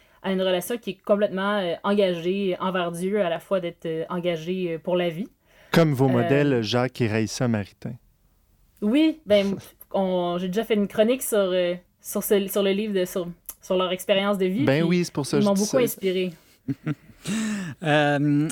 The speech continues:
Speaker 3: Isabelle, même si tout ça est assez récent, là, on parle, on compte en nombre de semaines en ce moment,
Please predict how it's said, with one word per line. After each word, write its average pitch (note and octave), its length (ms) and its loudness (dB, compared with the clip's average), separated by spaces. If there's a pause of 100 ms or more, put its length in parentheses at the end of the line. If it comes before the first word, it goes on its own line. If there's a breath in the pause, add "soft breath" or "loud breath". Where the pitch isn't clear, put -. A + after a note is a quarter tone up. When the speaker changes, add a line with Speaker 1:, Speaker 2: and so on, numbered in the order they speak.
Speaker 3:
Isabelle, D#3 280 2
même A#3 180 2
si - 200 -2
tout - 160 -8
ça G#3+ 240 2
est G#3 100 0
assez E3+ 280 4
récent, D3+ 460 2
là, F#3 120 0
on C#3 140 2
parle, D3 260 0
on A#2+ 260 -2
compte F#3 280 0
en B2 100 0
nombre D3+ 220 2
de C3 100 2
semaines D#3+ 480 0
en C3+ 140 0
ce C3+ 140 -2
moment, C3+ 320 0